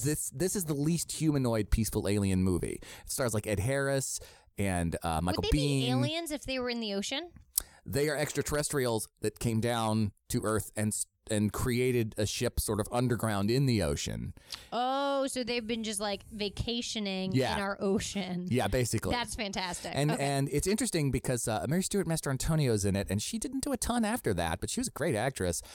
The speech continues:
Speaker 1: And it's really cool because it is about, it's about the humans fucking themselves over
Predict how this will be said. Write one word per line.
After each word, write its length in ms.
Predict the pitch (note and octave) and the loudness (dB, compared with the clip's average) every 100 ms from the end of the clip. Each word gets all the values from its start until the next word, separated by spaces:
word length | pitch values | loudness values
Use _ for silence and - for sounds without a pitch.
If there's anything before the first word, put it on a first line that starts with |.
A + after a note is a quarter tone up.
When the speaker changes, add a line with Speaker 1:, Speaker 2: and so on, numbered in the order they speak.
| - - - | -16 -10 -4
Speaker 1:
And 100 | D#3+ | -2
it's 100 | E3+ | 0
really 220 | G#3+ A3+ | 2 2
cool 240 | - A3+ E3+ | 2 2 2
because 260 | D3+ D3 | 2 2
it 100 | C#3+ | 2
is 220 | E3 E3 - | 2 0 -2
about, 540 | B2 B2 A#2+ A#2 - - _ _ - _ - | -2 0 0 -2 -4 -10 _ _ -20 _ -4
it's 140 | C#3+ | -2
about 260 | D#3+ E3+ F3+ | 0 0 0
the 60 | C#3 | 0
humans 380 | F#3 F3+ D#3+ | 2 4 2
fucking 280 | - B2+ C3 | 0 0 2
themselves 460 | B2 A#2 B2+ B2+ A2 | 2 2 0 0 2
over 420 | G2+ F2 E2+ E2+ | 2 2 2 0